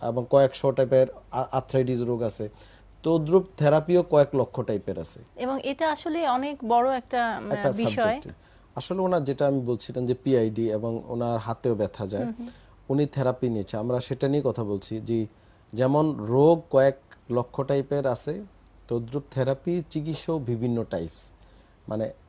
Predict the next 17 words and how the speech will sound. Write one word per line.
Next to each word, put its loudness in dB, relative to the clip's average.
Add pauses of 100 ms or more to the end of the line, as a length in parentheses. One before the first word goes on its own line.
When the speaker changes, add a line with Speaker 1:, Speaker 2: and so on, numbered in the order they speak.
(400)
Speaker 1:
অনেকের 2
ধারণা 4
যে, -2
আহ, -8
একটা 0
ফিজিওথেরাপি 2
সেন্টার 0 (100)
পেলেই 2
ওখানে 0
গিয়ে 4
কেবল 0
থেরাপি -2
দিলেই 0
ভালো -4
হয়ে -4
যাবে। -8 (880)
ফার্স্ট 2